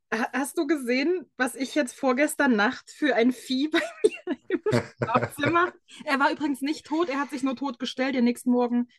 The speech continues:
Speaker 1: das Stück Papier, an das er sich festgeklammert hat, lag noch da. Er war weg. <laughs> Ähm, nee, die gehen und Gottesanbeter, die find ich auch ziemlich geil. Was einfach daran liegt, die bewegen sich langsam, die bele-, bewegen sich saulangsam. Ich glaube, es liegt eher an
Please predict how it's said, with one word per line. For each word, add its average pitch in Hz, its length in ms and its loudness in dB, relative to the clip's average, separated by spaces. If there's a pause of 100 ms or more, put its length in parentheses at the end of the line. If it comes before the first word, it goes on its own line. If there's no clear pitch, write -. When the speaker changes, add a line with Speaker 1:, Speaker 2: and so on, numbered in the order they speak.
Speaker 1:
das 226 120 -4
Stück 262 180 -6
Papier, 269 400 0
an 247 120 2
das 233 140 0
er 247 80 0
sich 233 180 -4
festgeklammert 226 640 -4
hat, 220 140 -2
lag 226 240 2
noch 208 240 -4
da. 254 240 0 (400)
Er 190 140 -2
war 175 120 2
weg. - 220 -12 (160)
<laughs> 247 60 -6 (1200)
Ähm, 269 440 4 (720)
nee, 277 200 6
die 262 180 2
gehen 277 300 2
und 262 220 0
Gottesanbeter, 180 600 -2
die - 100 -8
find 277 160 0
ich - 120 -4
auch 240 120 -2
ziemlich - 360 -4
geil. - 220 -10 (1700)
Was 220 160 0
einfach 262 260 4
daran 262 400 4
liegt, 247 300 -2
die 240 60 2
bewegen 233 400 2
sich - 240 -6
langsam, 196 400 -4
die 160 80 -8
bele-, 165 320 -4
bewegen 180 240 -2
sich - 240 -8
saulangsam. 170 600 0
Ich - 80 -14
glaube, 226 240 0
es - 80 -8
liegt 233 160 -2
eher 220 240 2
an 208 200 -2